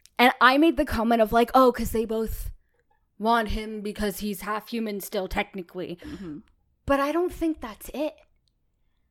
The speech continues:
Speaker 1: Chuck was making some comments about Billy.
Speaker 2: Mm-hmm.
Speaker 1: The empty has been a little disruptive as of late because of Chuck's bullshit.
Speaker 2: Yeah.
Speaker 1: Really.
Speaker 2: Yeah.
Speaker 1: It, it is 'cause of
Speaker 2: Yeah.
Speaker 1: Chuck.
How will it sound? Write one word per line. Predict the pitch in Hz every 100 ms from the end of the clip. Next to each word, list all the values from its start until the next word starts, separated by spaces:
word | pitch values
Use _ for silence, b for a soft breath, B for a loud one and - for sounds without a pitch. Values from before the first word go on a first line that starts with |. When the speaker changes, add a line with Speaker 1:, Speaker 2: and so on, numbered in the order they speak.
| _ _ _ _ _ _ _ _ _ _
Speaker 1:
Chuck | - 320 330
was | 339 240
making | 262 254 220
some | 220 190
comments | - 220 226 190 -
about | 175 170 -
Billy. | 196 214 - _ _ _ _ _ _ _ _ -
Speaker 2:
Mm-hmm. | 214 233 269 277 269 170 147 131 254 208
Speaker 1:
The | -
empty | 233 320 320 214 185
has | 180 196 180
been | 170 190 185 185 -
a | 202
little | 196 180
disruptive | 175 190 - 294 320 - 196
as | 185 180 175
of | 165
late | 170 170 -
because | 196 185 185 175
of | 175 170 - _ _ _ _ -
Chuck's | - 175 - - - - _ _ _ -
bullshit. | 269 302 - - _ _
Speaker 2:
Yeah. | - 147 -
Speaker 1:
Really. | 302 - 131 - _ _ _ -
Speaker 2:
Yeah. | -
Speaker 1:
It, | -
it | 277 277
is | 294
'cause | - 226
of | 196
Speaker 2:
Yeah. | -
Speaker 1:
Chuck. | 339 285 - -